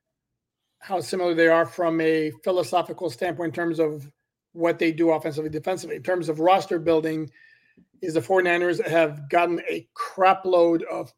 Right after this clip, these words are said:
picks, and they've taken advantage of the rule that gives teams compensatory picks for losing minorities to, to other positions. I mean, they've gotten – I mean, it's like every year they get one or two third round picks. That helps. They've also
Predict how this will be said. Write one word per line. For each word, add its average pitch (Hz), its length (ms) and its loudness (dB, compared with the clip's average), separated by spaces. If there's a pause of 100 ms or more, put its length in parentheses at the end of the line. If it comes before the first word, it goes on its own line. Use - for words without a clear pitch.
picks, 175 320 0
and 165 100 -4
they've 160 120 -2
taken 175 260 -4
advantage 160 400 0
of 156 80 2
the 156 100 2
rule 156 400 4 (560)
that 156 280 -2
gives 151 360 0
teams 160 400 -2
compensatory 160 680 0
picks - 520 -4 (720)
for 165 460 -2
losing 165 340 -2
minorities 156 560 0
to, 160 300 -12
to - 140 -2
other 175 200 -6
positions. 170 540 -12
I 180 60 -8
mean, 175 160 -4
they've 165 180 -2
gotten – 160 420 -2 (420)
I 180 60 -8
mean, 170 160 -4
it's 175 160 0
like 165 160 -6
every 165 240 4
year 175 160 4
they 165 140 4
get 160 160 4
one 170 180 0
or 160 80 2
two 160 300 0
third 160 260 0
round 151 220 -6
picks. - 300 -12 (340)
That 165 240 8
helps. 170 260 4 (220)
They've 170 160 2
also 180 460 4